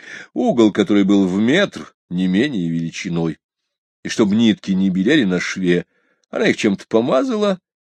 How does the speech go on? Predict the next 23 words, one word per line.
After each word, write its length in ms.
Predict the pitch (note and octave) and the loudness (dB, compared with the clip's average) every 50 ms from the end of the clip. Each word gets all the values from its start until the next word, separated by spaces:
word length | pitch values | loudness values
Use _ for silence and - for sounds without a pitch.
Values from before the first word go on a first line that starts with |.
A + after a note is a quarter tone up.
| _ _ _ | _ _ _
гребёнкой 640 | G#2 A2+ D#3 F3 D#3+ G#3 G#3 D#3 A#2+ - A#2 A#2 B2 | 0 0 2 2 4 4 4 4 4 4 4 4 4
расчесала 680 | A2 - - - C3 C3 - - - - B3 A3+ G#3+ | 4 2 -2 -2 -2 -2 -2 -2 0 0 2 2 0
ворс 320 | G#3+ G#3+ G#3+ G#3+ G3+ E3+ - | 0 2 0 0 0 -2 -4
сукна, 680 | - - - - G3+ G3+ F#3+ - - F#3 F#3+ F#3+ F3+ | -8 -10 -10 -8 -8 -8 -6 -6 -2 2 2 2 2
тогда 300 | - F#3 F3 E3 F3 F3 | 2 -4 -6 -4 -2 -2
ещё 320 | E3+ - - - - D#3+ | -2 -2 -4 -6 -6 -2
не 100 | E3 E3 | 0 2
выношенного, 640 | E3 E3 E3+ E3 D#3+ C3+ - - - D3+ D#3 D3 C3 - _ _ _ _ _ | 2 4 2 2 0 -2 -4 -6 -6 -2 -2 -2 -2 -4 _ _ _ _ _
шов 380 | _ - - - D#3 F3 D3+ G#2 | _ -10 -6 -4 -2 -2 -2 -4
сделался 500 | E2 D2 C#2+ G#2+ C3+ C#3+ B2+ G2+ - - | -4 -4 -4 -4 -2 -2 -2 -4 -6 -8
почти 400 | - F#2 E2+ - - - - F#2 | -8 -8 -8 -8 -10 -12 -10 -10
незаметным. 680 | G#2 G#2 F#2+ E2 D2+ D#2+ D2+ D2+ D2+ D2+ - _ _ _ _ _ _ _ _ _ _ _ _ _ _ _ _ _ _ _ _ _ _ _ _ _ _ | -8 -8 -8 -6 -6 -6 -6 -6 -8 -10 -10 _ _ _ _ _ _ _ _ _ _ _ _ _ _ _ _ _ _ _ _ _ _ _ _ _ _
Семён 400 | - - - F2 F2 F#2+ F#2+ F#2+ | -18 -12 -8 -4 -2 0 2 2
Агафонович, 480 | F2 F2+ - - G2 G2 F2+ - - | 0 0 -2 0 -2 -2 -2 -4 -6
помнится, 420 | - G2 G2 G2 F#2+ F2+ - - - | -6 -4 -2 -2 -2 -2 -4 -10 -14
всё 240 | - - - G2 F#2 | -12 -6 -4 -2 0
ворчал 480 | F#2 F2 E2 - - D#2+ D2+ F#2 F2+ | 0 -2 -4 -6 -6 -4 -2 -2 -2
в 60 | E2+ | -4
бороду: 380 | D#2+ E2 F#2 F2+ F2+ E2+ D#2+ - _ _ _ _ _ _ | -4 -2 -2 -2 -2 -4 -6 -12 _ _ _ _ _ _
"Эк 400 | - D#2 F#2+ A2+ B2 C3 A#2+ - | -4 0 4 4 4 4 4 0
дикуются 640 | G#2 A2 B2+ - - B2+ C3+ B2 A2+ G#2+ - - - | -4 -4 -4 -4 -2 0 2 2 2 2 0 -4 -6
над 200 | - A2+ F#2+ - | -6 -6 -6 -6
парнем, 520 | _ G#2 G2 G#2 G#2 G2+ F#2+ F#2 F2 D#2+ | _ 2 4 4 4 4 2 -2 -2 -4